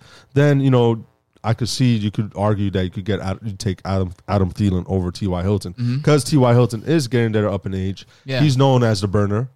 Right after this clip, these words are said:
Speaker 1: you know,
Speaker 2: Mm-hmm.
Speaker 1: and, you know, he, uh,
Speaker 2: Yeah.
Speaker 1: he, he, he's up there, but he is playing. I, I could see why he jumped up on the boards 'cause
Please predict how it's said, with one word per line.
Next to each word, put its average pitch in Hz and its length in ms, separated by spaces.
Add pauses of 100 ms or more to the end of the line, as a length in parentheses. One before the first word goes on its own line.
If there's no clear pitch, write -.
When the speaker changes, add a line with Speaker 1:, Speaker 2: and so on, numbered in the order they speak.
Speaker 1:
you 104 100
know, 104 160
Speaker 2:
Mm-hmm. 143 200 (240)
Speaker 1:
and, 113 340
you 120 60
know, 104 120
he, 107 140 (560)
uh, 107 260
Speaker 2:
Yeah. 113 160
Speaker 1:
he, 117 160
he, 117 240
he's 120 200
up 160 140
there, 92 280
but 143 180
he 131 220
is 160 160
playing. 127 360
I, 120 120 (100)
I 123 80
could 135 120
see 185 160
why 127 200
he 113 100
jumped 107 320
up 104 140
on 101 100
the 92 80
boards 135 300
'cause 101 240